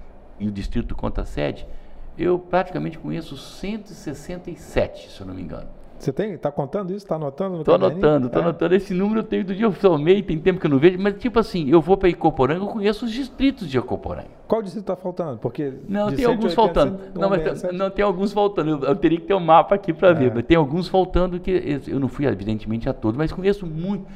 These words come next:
Speaker 1: Porque, assim, o secretário de Agricultura, e eu como secretário, e mesmo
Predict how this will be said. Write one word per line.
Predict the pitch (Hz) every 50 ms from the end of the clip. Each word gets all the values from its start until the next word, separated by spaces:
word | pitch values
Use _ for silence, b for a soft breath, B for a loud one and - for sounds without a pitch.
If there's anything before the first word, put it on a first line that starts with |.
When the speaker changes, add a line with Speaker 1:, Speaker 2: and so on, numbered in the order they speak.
| B B B B
Speaker 1:
Porque, | 208 208 - 226 233
assim, | 214 - - 175 139 107 - - B B B B B B B B B B B B
o | - 175
secretário | 175 - 240 - 196 - - 123 117 110
de | 101 127 147
Agricultura, | 123 120 120 113 110 104 98 - 160 160 123 92 85 -
e | 117 135
eu | 135 139
como | - - 139 127 117
secretário, | - 139 - 127 120 - - 104 107 131
e | 156
mesmo | 185 214 247 254 226 196 202 202 180 -